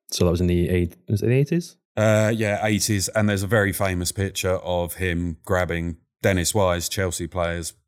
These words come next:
Speaker 2: nuts in the, uh, in the penalty box. And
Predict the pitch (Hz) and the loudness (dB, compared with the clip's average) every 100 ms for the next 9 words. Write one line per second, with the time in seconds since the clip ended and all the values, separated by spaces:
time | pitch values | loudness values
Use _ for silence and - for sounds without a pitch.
0 | - 92 85 - - - - _ 95 87 | -2 0 0 -2 -6 -6 -12 _ 0 0
1 | 85 85 82 82 82 82 - 90 76 92 | 0 -2 -2 0 -2 -4 -4 -4 -4 -6
2 | 85 76 80 80 - - 90 85 82 | -8 -6 -6 -6 -8 -6 -4 -2 -2